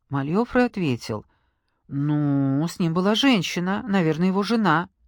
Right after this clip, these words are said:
«Как выглядела эта женщина?» Дизайнер начал успокаиваться и повел себя так, как, на его взгляд, должен вести себя нормальный свидетель.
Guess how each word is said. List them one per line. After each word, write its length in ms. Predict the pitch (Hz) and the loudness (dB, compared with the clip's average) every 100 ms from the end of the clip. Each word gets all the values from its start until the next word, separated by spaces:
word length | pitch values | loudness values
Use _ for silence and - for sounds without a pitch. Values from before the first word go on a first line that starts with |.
| _ _ _ _ _ _ _ _ - - _ | _ _ _ _ _ _ _ _ -20 -20 _
«Как 240 | 262 262 | -4 -2
выглядела 580 | 208 220 160 151 160 156 | 0 2 2 -2 -2 0
эта 220 | 156 147 | 0 -2
женщина?» 680 | 151 156 143 - 147 143 143 - _ _ _ _ _ _ _ _ _ _ - - _ - - | -2 -2 -2 -4 -4 -4 -6 -10 _ _ _ _ _ _ _ _ _ _ -20 -20 _ -20 0
Дизайнер 560 | 214 254 381 349 294 | 2 4 4 4 4
начал 340 | 233 277 262 240 | 4 2 2 0
успокаиваться 920 | - - 180 - 170 160 151 - 175 | 0 0 0 2 2 2 0 -4 -6
и 40 | |
повел 340 | 170 226 247 190 | -2 -2 -2 -4
себя 300 | 180 165 170 | -4 -4 -2
так, 240 | - 285 | -2 -2
как, 200 | 208 - | -2 -2
на 80 | 165 | -2
его 200 | 151 139 | -2 -4
взгляд, 420 | 139 170 262 247 | -6 0 0 2
должен 340 | 208 254 220 | 0 0 0
вести 340 | 165 151 - 247 | -2 -4 -4 -6
себя 280 | - 185 165 | -4 -4 0
нормальный 540 | 139 143 165 196 180 | 0 2 2 2 -2
свидетель. 680 | - 151 127 104 92 - | -4 -8 -6 -8 -10 -16